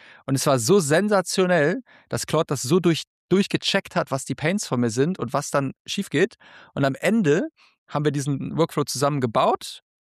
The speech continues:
Es war noch nicht perfekt, aber es war richtig gut. Und, ähm, ja, an der Stelle war das dann so, dass wir am Ende gesagt haben, „Okay, wir müssen den jetzt testen.“ Und Claude sagt ja, „Hier, teste den durch und sag mir, ob der läuft.“ Und ich denk mir so, „Hä,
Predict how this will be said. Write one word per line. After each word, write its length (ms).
Es 80
war 100
noch 80
nicht 160
perfekt, 720
aber 240
es 100
war 140
richtig 300
gut. 400
Und, 480
ähm, 460
ja, 120
an 100
der 120
Stelle 360
war 100
das 140
dann 140
so, 120
dass 160
wir 60
am 80
Ende 160
gesagt 160
haben, 80
„Okay, 180
wir 80
müssen 180
den 140
jetzt 240
testen.“ 580
Und 120
Claude 220
sagt 180
ja, 60
„Hier, 300
teste 320
den 120
durch 200
und 60
sag 200
mir, 60
ob 80
der 100
läuft.“ 340
Und 120
ich 60
denk 140
mir 120
so, 100
„Hä, 300